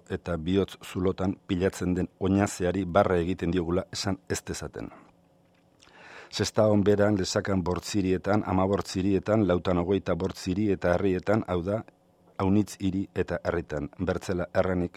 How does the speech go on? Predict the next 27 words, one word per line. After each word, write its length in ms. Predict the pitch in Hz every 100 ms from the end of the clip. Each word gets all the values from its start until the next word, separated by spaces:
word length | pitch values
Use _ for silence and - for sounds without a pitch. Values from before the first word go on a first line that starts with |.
| -
guztietan. 640 | 90 - 80 69 65 65 - - - - - - - -
Guztietan 460 | 113 131 113 113
baitaude 460 | 107 107 131 117 123 -
haraino, 480 | 117 123 117 113 113
ez 120 | 107
dakit 200 | 120 107
noraino 360 | 107 110 107 -
iritsi 380 | 107 110 - 104
behar 180 | 104
zutenak 480 | 95 104 107 104 90 90
eta 180 | 101 -
heriotza 540 | 101 98 92 - 92 -
erreka 300 | 95 98 87
zuloan 480 | - 90 95 85 85
zain 300 | - 101 90 -
aurkitu 460 | 87 - 92 80 76
zutenak. 560 | - 85 76 64 - - _ _ _ _ _ _ _ - - - _ _ -
Onaino 400 | 110 117 98 90
iritsi 320 | 90 - 82
naiz, 380 | 71 64 - - _
beraz. 480 | 82 78 64 - - - - - -
Neil 360 | 113 113 127 123 -
Armstrongek 880 | 131 120 113 - 104 107 107 - -
ustez 360 | 117 - 104 -
ilargia 520 | - 107 117 92 95
zapaldu 440 | 90 101 107 101 90
zuenean 500 | - 104 101 98